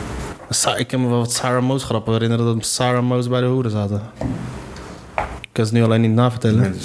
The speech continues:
Speaker 2: Sam en Moos, ja.
Speaker 1: Sam en Moos.
Speaker 2: Nou, Sarah kan ook wel samen wel. Maar over het algemeen is,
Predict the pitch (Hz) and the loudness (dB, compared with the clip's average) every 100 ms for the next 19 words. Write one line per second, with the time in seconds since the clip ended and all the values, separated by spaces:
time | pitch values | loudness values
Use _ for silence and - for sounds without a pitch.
0 | - - - 104 104 98 95 101 95 - | -6 -2 0 2 2 2 2 2 0 -2
1 | - - 90 87 135 127 117 101 - - | -6 -8 -6 0 2 4 2 0 -4 -12
2 | - - 143 - - - - - - - | -6 -2 -2 -2 -6 -8 -10 -8 -8 -6
3 | - 87 - 90 87 80 82 80 82 - | -2 0 2 4 4 2 2 2 0 2
4 | 80 80 80 - - - - - - - | 2 4 2 0 -6 -10 -12 -12 -14 -16
5 | - - - - - - - - - - | -14 -12 -10 -8 -10 -10 -10 -12 -14 -14
6 | - 101 104 101 101 - - 113 98 95 | -4 -2 0 0 0 2 2 2 2 2
7 | 98 123 - - - - - - - 123 | 4 4 2 -2 -6 -8 -12 -14 -6 -2
8 | - | -2